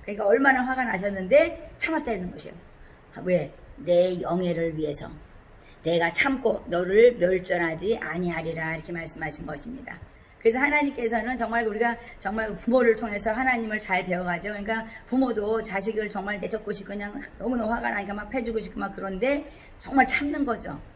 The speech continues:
"한 번만 더 참자. 아, 그래. 한 번만 더 한번 보자." 계속 그러면서 부모들은요, 그 자식들을 버리지 않고, 어, 정말 장성한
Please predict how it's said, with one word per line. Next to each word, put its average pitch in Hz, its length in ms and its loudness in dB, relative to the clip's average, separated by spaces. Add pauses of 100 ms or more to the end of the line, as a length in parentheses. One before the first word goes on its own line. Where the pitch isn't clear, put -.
(120)
"한 - 160 -6
번만 208 240 -4
더 180 120 -6
참자. 208 440 -4
아, 170 200 -8
그래. 175 360 -2
한 185 180 -8
번만 190 240 -4
더 175 380 -4 (200)
한번 202 220 -8
보자." 175 500 0 (300)
계속 285 360 10
그러면서 220 520 2
부모들은요, 202 800 -2 (160)
그 190 100 -2
자식들을 175 520 -4
버리지 160 360 -4
않고, 214 560 4 (260)
어, 143 260 0
정말 165 480 -8
장성한 180 640 -4